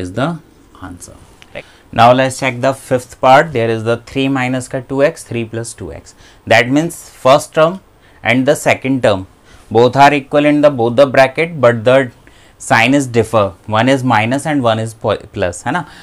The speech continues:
तो वही आइडेंटिटी यूज़ करेंगे। तो क्या आइडेंटिटी थी हमारी, x plus y, x minus y equivalent to the एक्स स्क्वायर माइनस का वाई स्क्वायर, ठीक है। यानी कि फर्स्ट टर्म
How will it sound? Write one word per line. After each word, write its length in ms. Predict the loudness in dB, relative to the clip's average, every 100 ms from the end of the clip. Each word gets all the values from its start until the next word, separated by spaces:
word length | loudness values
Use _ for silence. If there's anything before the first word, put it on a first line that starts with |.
| -8
तो 80 | -2
वही 220 | 0 2
आइडेंटिटी 480 | 2 2 0 -2 0
यूज़ 240 | 0 0
करेंगे। 380 | -2 -2 -2 -4
तो 120 | -6
क्या 180 | -4 -2
आइडेंटिटी 460 | -2 -4 -6 -4 -4
थी 60 | -4
हमारी, 420 | -4 -4 -6 -8 -12 -20 _ _ _ _ _ _ _ _ -4
x 300 | -4 -4 -8 -2
plus 300 | 0 0 -2
y, 340 | 0 0 -2 -6 -14 _ -20 _ -10 -8
x 180 | -10 -8 -4
minus 500 | -4 -4 -6 -8 -6 -4
y 160 | -2 -4 -10 _ _ -20 _ _ _ -20 -20 -20 _ _ _ _ _ -20 -10
equivalent 720 | -10 -4 -2 -2 -2 -4 -6 -4
to 120 | -4
the 120 | -4 -6 -10
एक्स 200 | -10 -14
स्क्वायर 300 | -8 -6 -6
माइनस 380 | -8 -8 -12
का 160 | -10 -10
वाई 280 | -8 -10 -12
स्क्वायर, 300 | -16 -18 -18 -12
ठीक 140 | -6
है। 100 | -6 -8 -20 _
यानी 180 | -4 -2
कि 80 | -2
फर्स्ट 300 | -2 -4 0
टर्म 220 | -2